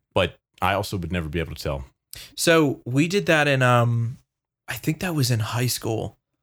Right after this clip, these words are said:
Speaker 2: We did a blind taste test, but we had read somewhere that, um, like, at different temperatures, they taste more like another.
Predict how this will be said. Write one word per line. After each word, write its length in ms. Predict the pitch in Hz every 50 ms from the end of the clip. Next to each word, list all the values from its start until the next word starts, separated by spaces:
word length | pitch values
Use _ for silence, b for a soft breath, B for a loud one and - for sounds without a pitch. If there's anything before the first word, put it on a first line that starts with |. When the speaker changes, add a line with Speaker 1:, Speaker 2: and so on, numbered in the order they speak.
| _ _ B B B B B B -
Speaker 2:
We 120 | 127 127
did 160 | 127 135 131
a 60 | 131 113
blind 460 | - 127 123 123 127 123 123 123 -
taste 320 | - 131 120 120 - -
test, 340 | - 120 113 120 - - - _ -
but 300 | - 139 135 131 123 - - 131
we 180 | 131 135 139
had 100 | 143 131 123
read 340 | 120 123 131 135 139 131
somewhere 460 | - - 151 143 143 139 135 135 131 127
that, 400 | 117 123 117 117 113 107 - _ _ -
um, 540 | 117 117 113 113 110 104 101 98 95 135 - _ _ _ _ _ B B B B B B B B _ _ -
like, 180 | 139 135 131 135
at 120 | 135 131 -
different 280 | 151 135 - 147 135
temperatures, 600 | - - 131 120 - 143 135 - 170 170 180 151
they 140 | 151 143 123
taste 340 | - - - 127 123 - -
more 200 | 123 117 120 120
like 180 | 117 120 113 113
another. 480 | 110 110 113 117 156 185 202 208 -